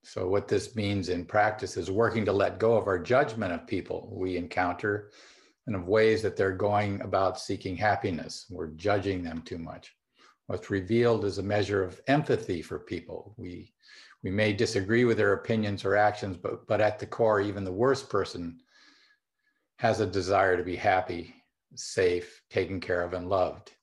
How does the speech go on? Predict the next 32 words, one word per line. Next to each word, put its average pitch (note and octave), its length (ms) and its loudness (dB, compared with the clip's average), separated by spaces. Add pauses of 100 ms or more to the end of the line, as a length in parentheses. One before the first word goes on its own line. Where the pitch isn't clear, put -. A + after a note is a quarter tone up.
(320)
The G2 60 -8
one G2+ 280 0
thing F2+ 560 -4
that F#2+ 160 -2
you F#2 140 -2
hear G2+ 180 2
the F#2+ 100 -2
Dalai F#2+ 300 2
Lama F2+ 480 0 (560)
always C3+ 500 2
saying E2+ 460 0
is F2+ 180 -4
all A2 360 4
people G#2+ 260 -4
want F2+ 220 -2
to E2+ 40 -6
be E2 160 -8
happy F2 560 -4 (540)
and E2+ 300 -4
loved. D#2+ 400 -2 (180)
And E2+ 180 -12
so F#2 280 0
if - 120 -4
we A2+ 80 2
can F#2+ 240 -2
recognize F#2 760 0
that, F2+ 400 0 (640)
then F2+ 340 0
we F#2+ 180 0
can, F2 540 -2
you F#2 120 -6
know E2 420 -6